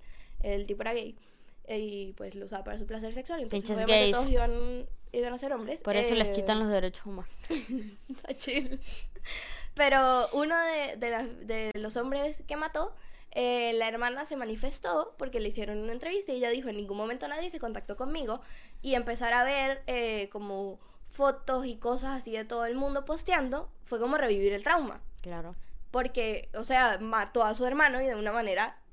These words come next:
Speaker 2: Horrible.
Speaker 1: atroz.
Speaker 2: Claro.
Speaker 1: En, y en eso, pues, tienen mucha razón. Y eso pasa con todos los asesinos. Pasó con el asesino de Gianni Versace, que también tiene su, su historia, su serie.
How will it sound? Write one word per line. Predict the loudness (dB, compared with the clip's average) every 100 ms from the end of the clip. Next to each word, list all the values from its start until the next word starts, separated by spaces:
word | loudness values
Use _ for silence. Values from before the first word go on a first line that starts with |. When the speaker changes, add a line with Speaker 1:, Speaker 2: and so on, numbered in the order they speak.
| -10 -8 -6
Speaker 2:
Horrible. | -6 -6 -8 -8 -8
Speaker 1:
atroz. | -4 -2 0 0 -2 -8 -8 -10 -10
Speaker 2:
Claro. | -8 -8 -10 -16 -18 -10 0
Speaker 1:
En, | 2 0 -6 -6
y | 0 2
en | 2
eso, | 0 0 0
pues, | 0
tienen | 2 0 0
mucha | -4 -4
razón. | -6 -2 -2 -2 -6 -8
Y | -4
eso | -2 -2
pasa | -2 -2 -2
con | -4 -4
todos | -4 -6
los | -8
asesinos. | -10 -10 -8 -6 -6 -6 -2
Pasó | 0 0 0
con | -2 -4
el | -4
asesino | -6 -8 -8 -6 -6 -6 -12 -20 -20 -16 -8
de | 0 2 4
Gianni | 2 -2
Versace, | -4 -4 -4
que | -4
también | -4 -4
tiene | -6 -6
su, | -6 -10 -10
su | -8 -6 -4
historia, | -2 0 0 0 -6 -8
su | -6 -4 -4 -4 -6 -8 -4
serie. | -2 0 -2